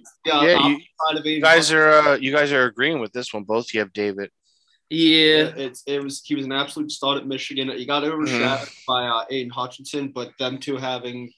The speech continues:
Speaker 1: the most
Speaker 2: Mm-hmm.
Speaker 1: impact, right? Was it Michigan history or, uh, Big Ten history? I know they set some sort of record for combined sacks, and they were unbelievable this year.
Speaker 2: Mm-hmm.
Speaker 1: I, I, I hate that he's fallen this far. I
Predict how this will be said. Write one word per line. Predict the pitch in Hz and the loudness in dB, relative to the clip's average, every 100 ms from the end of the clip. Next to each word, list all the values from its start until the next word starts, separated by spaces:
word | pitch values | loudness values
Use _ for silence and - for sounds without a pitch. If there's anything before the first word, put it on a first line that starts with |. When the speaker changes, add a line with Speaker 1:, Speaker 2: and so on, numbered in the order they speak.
| _ _ | _ _
Speaker 1:
the | - | -14
most | 120 127 | -10 -6
Speaker 2:
Mm-hmm. | 143 131 127 | -4 -4 -4
Speaker 1:
impact, | 123 - - 123 - | -8 -18 -12 -12 -8
right? | 131 - | -12 -10
Was | 143 127 131 | -8 -8 -8
it | - | -10
Michigan | 135 151 - 208 | -8 -6 -6 -6
history | 226 - - 311 208 | -6 -10 -8 -6 -4
or, | 127 120 | -4 -4
uh, | 113 110 113 _ _ _ _ | -6 -6 -10 _ _ _ _
Big | 139 127 | -10 -8
Ten | - 156 | -8 -8
history? | 165 160 - 160 156 151 _ _ _ _ _ _ | -8 -10 -10 -10 -10 -12 _ _ _ _ _ _
I | 151 | -2
know | 156 185 | 2 2
they | 226 165 | 0 -4
set | 165 143 | -6 -6
some | 151 143 | -4 -4
sort | 151 151 | -4 -6
of | 135 | -4
record | 131 131 113 | -6 -8 -14
for | 120 | -14
combined | - 101 113 104 | -14 -10 -8 -8
sacks, | 101 123 107 101 | -12 -10 -10 -10
and | 104 98 101 | -16 -16 -10
they | 117 | -8
were | 117 120 | -8 -10
unbelievable | - 117 107 104 104 104 101 | -10 -12 -14 -14 -14 -14 -18
this | 95 - | -14 -14
year. | 110 101 101 _ _ _ - | -12 -14 -16 _ _ _ -2
Speaker 2:
Mm-hmm. | 135 120 110 | 0 2 -2
Speaker 1:
I, | - 131 | -4 -4
I, | - - - _ _ _ | 0 -2 -2 _ _ _
I | 220 | -4
hate | 226 147 147 | -2 -2 -2
that | 151 | -4
he's | 131 | -6
fallen | - 135 131 | -8 -8 -8
this | 127 110 | -12 -14
far. | - 127 127 | -6 -4 -4
I | 107 110 | -6 -8